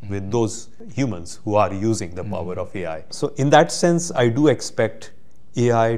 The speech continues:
Speaker 1: to, in the not too distant future, uh, disrupt a lot of different kinds of jobs. But then it will also lead to the jobs themselves, right, evolving
Speaker 2: Mm.
Speaker 1: into a very different form, as well as a lot of new jobs are already getting created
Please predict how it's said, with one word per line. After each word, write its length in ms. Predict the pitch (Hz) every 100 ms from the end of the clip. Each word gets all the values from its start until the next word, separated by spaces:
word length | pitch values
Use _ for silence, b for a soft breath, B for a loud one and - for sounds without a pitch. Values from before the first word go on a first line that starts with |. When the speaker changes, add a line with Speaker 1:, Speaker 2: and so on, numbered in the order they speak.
| 117
Speaker 1:
to, 80 | 110 104 104 - - - -
in 140 | 123
the 100 | 110
not 260 | 107 123 -
too 100 | 120
distant 420 | 107 - 110 104
future, 500 | 175 170 107 92 92 b b b b -
uh, 240 | 110 98 123 107
disrupt 500 | 120 - 123 92 - - - -
a 60 |
lot 280 | 117 127 107
of 140 | 101 92
different 360 | 95 104 95
kinds 220 | 101 92
of 160 | 98 87
jobs. 440 | 107 117 160 - - b b b
But 220 | 127 117 113
then 260 | 180 175 143
it 160 | 117
will 160 | 139 135 -
also 400 | - 131 139 139
lead 460 | 110 107 123 - -
to 360 | 131 123 123 - - - - - - - - 120
the 60 | 107
jobs 360 | 123 123 120
themselves, 540 | 110 104 - 110 87 92
right, 160 | 113 - 104
evolving 440 | 101 98 92 87 -
Speaker 2:
Mm. 180 | 104 101 110
Speaker 1:
into 160 | 110
a 40 | 98
very 220 | 104 104
different 420 | 101 - 127 120
form, 320 | - 139 143 -
as 180 | 117 110
well 180 | 147
as 160 | 135 113
a 80 | 123
lot 220 | 139 147
of 100 | 110
new 200 | 107 110
jobs 460 | 101 85 85 - - -
are 120 | 113
already 380 | 117 120 104 98
getting 320 | 98 104 95
created 480 | 104 87 98 90